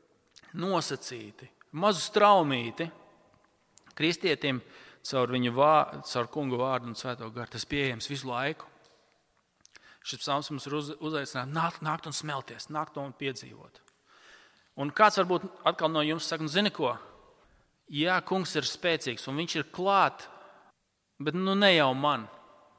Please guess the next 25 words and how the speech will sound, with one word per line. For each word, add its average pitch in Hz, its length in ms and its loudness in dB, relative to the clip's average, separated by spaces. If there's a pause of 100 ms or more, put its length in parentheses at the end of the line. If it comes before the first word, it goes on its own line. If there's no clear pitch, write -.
(1080)
ne 151 120 0
jau 143 160 4
grēciniekiem. 117 880 -4 (800)
Dievs 156 240 -2
nevar 190 280 6
būt 143 180 0
man 131 120 -2
klāt, 127 280 -2
jo 131 60 -2
es 120 140 -6
esmu 123 220 -10
grēcinieks." 120 800 -2 (880)
Svarīgi 170 480 2
šeit 160 340 2
ir 127 120 0 (1900)
t-, 160 100 -16 (300)
ā, 127 40 0 (580)
astotais 143 420 -2
pāns, 143 320 0
kur 135 160 -6
Kungs 139 320 -6
saka, 135 380 -4
viņš 131 180 -6
ir 127 80 -8
pat-, 160 300 4